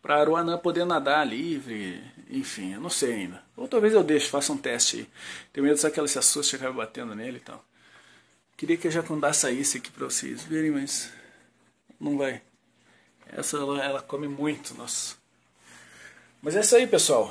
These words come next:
É, mais uma vez eu peço desculpa aí pela, pelo tempo ausente. É, faz um, um, um bom tempo aí que eu não gravava pra vocês. Mas o canal não tá abandonado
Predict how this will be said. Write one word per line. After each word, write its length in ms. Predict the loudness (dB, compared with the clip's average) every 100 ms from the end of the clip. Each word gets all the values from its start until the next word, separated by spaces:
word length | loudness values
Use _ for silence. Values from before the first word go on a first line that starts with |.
| 0
É, 560 | 4 8 8 8 4 -2 -10 -8
mais 160 | -2 2
uma 80 | 2
vez 160 | 2
eu 80 | 2
peço 240 | 4 4 4
desculpa 520 | 2 2 0 2 2
aí 80 | 4
pela, 380 | 4 2 -2 -12 -8
pelo 200 | -6 -4
tempo 300 | -2 0 2
ausente. 720 | 2 0 -2 -4 -4 -4 -10 _ _ _ _ -20 _ -14
É, 120 | -10
faz 200 | -8 -4
um, 80 | 0 -2 -2 -10 -20 -20 -20
um, 240 | -18 -18 -20 _ _
um 60 | -12
bom 180 | -8 -6
tempo 320 | -4 -4 -4
aí 60 |
que 80 | -4
eu 40 | -6
não 120 | -4
gravava 440 | -6 -6 -8 -8
pra 140 | -10 -12
vocês. 640 | -8 -8 -8 -10 -12 -16 _ -20 -20 _
Mas 140 | -6 -6
o 60 |
canal 300 | 0 0 0
não 140 | -2 -4
tá 480 | -4 -2 0 -2 -4
abandonado 680 | -6 -4 -2 -4 -6 -8